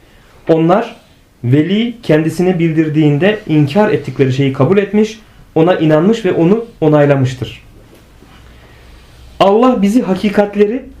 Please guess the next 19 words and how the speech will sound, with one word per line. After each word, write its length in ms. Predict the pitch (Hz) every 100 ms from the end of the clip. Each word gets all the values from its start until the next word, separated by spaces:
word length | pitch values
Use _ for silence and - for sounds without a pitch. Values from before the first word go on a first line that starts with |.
| -
adamlardan 1000 | 160 165 180 185 185 180 180 185 208 190
tanıyanlardan 960 | 165 165 170 165 165 160 160 160 156 143
değil, 340 | 151 139 - - - - - - - - -
adamları 520 | 131 147 156 165 269
hakikat 580 | 185 151 165 165 233 233
sayesinde 440 | 160 143 135 131
tanıyanlardan 640 | 131 147 139 131 127 120 110
eylesin. 380 | 98 92 - - - - - - - - - - - - - - - _ - - -
Allah 320 | 120 113 139 127
bizi 340 | 120 208 262 131 - - -
hakikati 720 | 123 123 139 131 131 226 302 - - -
adamlardan 760 | 143 143 151 151 147 143 165 135
tanıyanlardan 840 | 139 135 131 127 120 120 113 110
değil, 380 | 127 202 302 - - - _ -
adamları 580 | 131 147 156 160 196 208
hakikat 420 | 185 180 220 226
sayesinde 420 | 175 156 156 151
tanıyanlardan 640 | 147 139 127 120 113 113
eylesin. 380 | 104 95 92 104